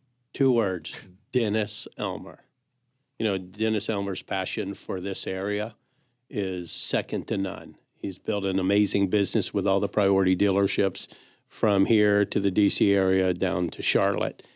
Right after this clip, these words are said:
And then in, Dennis doesn't do anything halfway, but Dennis has always been huge and given back. I mean, the unwritten rule is, "To those who much is given, much is expected."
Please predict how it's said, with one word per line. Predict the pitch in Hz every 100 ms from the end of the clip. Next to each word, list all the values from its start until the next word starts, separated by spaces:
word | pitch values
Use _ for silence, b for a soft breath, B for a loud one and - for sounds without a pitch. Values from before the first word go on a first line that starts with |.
| b b
And | 110 107
then | 107
in, | 110 113 110 - 110 - -
Dennis | 127 131 117
doesn't | - 113 107 101
do | 101
anything | 98 101 95 104 101
halfway, | 110 95 - 117 98 92 - _ _ _ -
but | 101
Dennis | 113 110 98
has | 101 101
always | 104 104 98 90
been | 107 95 92
huge | - 117 107 107
and | 92 90
given | 104 95 90
back. | 90 87 82 -
I | 98
mean, | 92 95 95
the | 98 98
unwritten | 95 95 101 101 95 90 B B -
rule | 113 101
is, | 101 92
"To | -
those | 95 101 98 92
who | 110 101 98 95
much | 101 95
is | 104 90
given, | 104 90 90
much | 92 85
is | 98 82
expected." | - - 104 92 - -